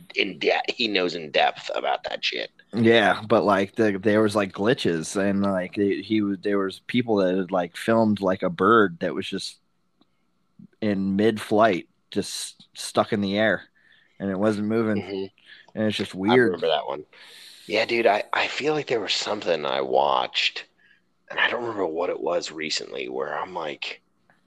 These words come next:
Speaker 1: "What if this is what happened?" And, like, almost like how the Matrix <laughs> is in a way.
Speaker 2: Mm-hmm.
Speaker 1: You know? Um,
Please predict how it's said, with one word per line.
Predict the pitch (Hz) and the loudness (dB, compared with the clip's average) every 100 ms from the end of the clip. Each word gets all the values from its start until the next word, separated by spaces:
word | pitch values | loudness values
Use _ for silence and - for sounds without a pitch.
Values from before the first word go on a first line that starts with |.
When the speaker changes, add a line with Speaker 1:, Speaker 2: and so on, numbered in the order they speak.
| _ _ _ _ _ _ _ - _ | _ _ _ _ _ _ _ -20 _
Speaker 1:
"What | - 67 78 - | -16 -10 -2 0
if | 170 - | 0 -2
this | 101 90 - - | -4 -4 -6 -4
is | 80 95 80 78 | -4 -2 -4 -2
what | 65 | -2
happened?" | - 57 - 57 52 52 - - | -2 -2 -2 -6 -8 -14 -12 -2
And, | 76 71 65 65 65 - _ _ _ _ _ _ _ - | 0 0 -2 -10 -12 -16 _ _ _ _ _ _ _ -2
like, | 78 78 | 0 0
almost | 95 87 82 82 71 | -2 0 -2 -2 0
like | 69 - | 0 0
how | 76 71 65 | 0 0 0
the | 71 | -2
Matrix | 73 76 98 90 139 | -4 -2 -2 0 0
<laughs> | |
is | 127 123 | 0 4
in | |
a | 117 | 4
way. | 117 156 - - - - | 6 4 2 -8 -12 0
Speaker 2:
Mm-hmm. | 107 113 120 143 - _ _ _ _ _ - | 4 6 4 2 -4 _ _ _ _ _ -4
Speaker 1:
You | 107 | 0
know? | 107 107 113 - - - _ - | 4 4 2 -4 -20 -20 _ -2
Um, | 90 92 78 71 71 | 0 2 0 -4 -16